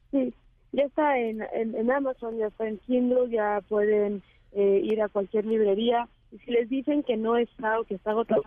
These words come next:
es porque aún no les llega. Eh, en esta semana se ha estado distribuyendo, entonces si la librería, eh, de su elección aún no lo tiene, aguántense un par de días y va a llegar, eh, el libro. Les recuerdo, es un libro muy duro,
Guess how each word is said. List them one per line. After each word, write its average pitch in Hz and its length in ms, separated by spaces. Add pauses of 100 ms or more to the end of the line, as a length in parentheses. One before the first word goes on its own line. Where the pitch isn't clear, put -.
(120)
es - 100
porque - 200
aún 220 160
no 226 100
les 202 220
llega. 196 340 (460)
Eh, 208 320
en 220 160
esta 220 240
semana 214 440
se 214 100
ha - 40
estado 208 280
distribuyendo, 202 800
entonces 214 400 (360)
si 220 80
la 208 100
librería, 226 680 (160)
eh, 202 380
de 196 280
su 190 120
elección 214 500
aún 208 260
no 220 100
lo 202 120
tiene, 208 360
aguántense 208 600
un 190 60
par 202 180
de 196 140
días 208 320 (420)
y 214 160
va 196 180
a 208 40
llegar, 185 520
eh, 202 240
el 196 200
libro. 214 400 (420)
Les 214 220
recuerdo, 233 380
es - 60
un 214 140
libro 202 220
muy 240 300
duro, 233 400